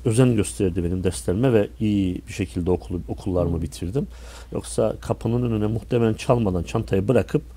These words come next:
Speaker 1: sokağa kaçan bir çocuktum. Ki o zaman sokak diye harika bir dünya vardı. Ee, düşünün ben yedi yaşından itibaren Yenişehir'e taşınmıştık Arabahmet'ten.
Speaker 2: Hı.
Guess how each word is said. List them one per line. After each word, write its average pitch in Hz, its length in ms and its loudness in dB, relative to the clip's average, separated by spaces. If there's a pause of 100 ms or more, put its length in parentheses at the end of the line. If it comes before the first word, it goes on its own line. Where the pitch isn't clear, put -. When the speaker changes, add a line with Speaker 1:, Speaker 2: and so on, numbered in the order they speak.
(120)
Speaker 1:
sokağa - 400 2
kaçan 202 360 0
bir - 40 -2
çocuktum. 135 540 0 (100)
Ki 185 200 2
o 151 80 2
zaman 151 220 2
sokak - 340 -2 (140)
diye 104 180 2 (300)
harika 107 580 2
bir 131 140 4
dünya 120 280 4
vardı. 85 320 0 (920)
Ee, 104 240 2
düşünün 135 440 2
ben 135 60 2
yedi 127 280 2
yaşından 123 400 4
itibaren 90 520 2
Yenişehir'e 143 500 2
taşınmıştık - 600 -4
Arabahmet'ten. 87 640 2
Speaker 2:
Hı. 233 60 0